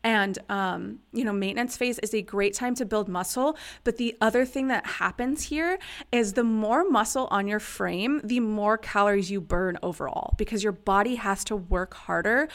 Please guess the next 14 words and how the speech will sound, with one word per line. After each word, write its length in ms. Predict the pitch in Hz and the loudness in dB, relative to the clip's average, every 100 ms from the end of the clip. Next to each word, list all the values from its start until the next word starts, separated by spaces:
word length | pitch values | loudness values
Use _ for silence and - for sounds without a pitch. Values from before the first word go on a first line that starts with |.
| - - - | -12 -16 -8
to 180 | - 233 | -4 0
repair 840 | 214 208 - - 202 180 220 311 - - - 226 | 0 6 10 10 6 2 2 0 -4 -20 -6 -2
and 280 | 208 196 - | 0 -2 -4
maintain 920 | 196 208 196 196 - 202 196 202 254 311 | -2 0 0 -4 -4 -2 -2 0 -2 0
or 100 | 202 | 0
preserve 640 | 202 208 196 180 180 180 208 | 8 6 6 0 -2 -2 -2
that 220 | 190 - | -4 -4
muscle 480 | 175 180 180 - 175 | -6 -4 -4 -4 -8
tissue. 520 | - 180 165 - - - - - - | -8 -8 -8 -8 -12 -14 -16 -14 -10
So 180 | - 240 | -2 2
when 200 | 202 208 | 2 0
you're 100 | 214 | -2
building 500 | 180 214 220 277 277 | 2 4 4 2 2
muscle 640 | 240 226 - 214 175 175 | 2 0 0 -2 -2 -2